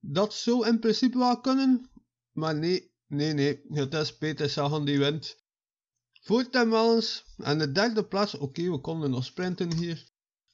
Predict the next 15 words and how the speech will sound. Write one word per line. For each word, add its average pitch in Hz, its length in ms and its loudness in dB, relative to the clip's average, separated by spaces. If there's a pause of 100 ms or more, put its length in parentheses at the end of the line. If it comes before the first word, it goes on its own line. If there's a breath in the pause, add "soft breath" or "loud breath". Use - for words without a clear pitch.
(100)
Zullen 170 380 -2
we 180 60 0
nog 165 200 0
derde 165 320 0
kunnen 165 220 -2
worden? 151 280 0
Of 131 100 -2
wordt 131 180 0
het - 120 -18
Kwiatkowski? 185 760 -2
Ja, 139 220 0
het 131 140 -4
wordt 131 140 -4
natuurlijk 131 380 -2
Kwiatkowski. 131 760 -2